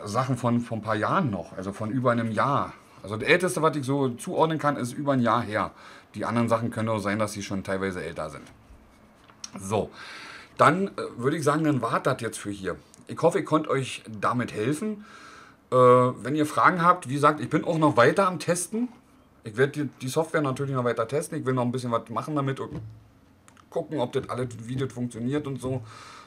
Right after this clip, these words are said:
Nochmal Ordner wiederherstellen und so. Ähm, es funktioniert, aber, wie gesagt, hab ich vorhin schon gesagt, wenn ihr Sachen auf dem U-S-B-Stick macht, den löscht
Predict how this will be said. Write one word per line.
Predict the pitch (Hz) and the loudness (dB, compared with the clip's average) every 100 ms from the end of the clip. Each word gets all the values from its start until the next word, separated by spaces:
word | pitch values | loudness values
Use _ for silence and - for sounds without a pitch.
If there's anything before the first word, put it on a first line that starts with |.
| - | -4
Nochmal | 120 123 | 0 2
Ordner | 101 117 117 | 2 2 2
wiederherstellen | 113 104 104 104 104 98 | 0 -2 -2 -2 -2 -2
und | 101 | -4
so. | 101 101 - - - - - | -8 -10 -16 -18 -20 -12 0
Ähm, | 104 107 104 | 2 2 -2
es | 113 | -4
funktioniert, | - 202 170 147 156 302 - - - | 0 2 2 2 4 2 0 -10 0
aber, | - 147 190 214 120 110 110 123 185 208 - | 12 12 12 12 10 8 8 8 4 -2 -6
wie | 135 | -2
gesagt, | 143 151 - | 6 4 4
hab | 131 127 | -2 -4
ich | |
vorhin | - 123 156 | -2 -2 -2
schon | 175 | -4
gesagt, | 165 139 147 - - - - | -2 0 0 -2 -16 -20 -4
wenn | 117 156 | 0 0
ihr | 160 | 4
Sachen | 139 165 185 - | 6 6 2 0
auf | 143 | 0
dem | 151 | 0
U-S-B-Stick | 120 117 113 180 - 143 123 | -2 -2 -2 -4 -4 -2 2
macht, | 107 104 - - - - - | 2 0 -14 -20 -20 -20 -16
den | 104 120 123 | -2 2 4
löscht | 117 143 202 - - | 6 6 6 0 -6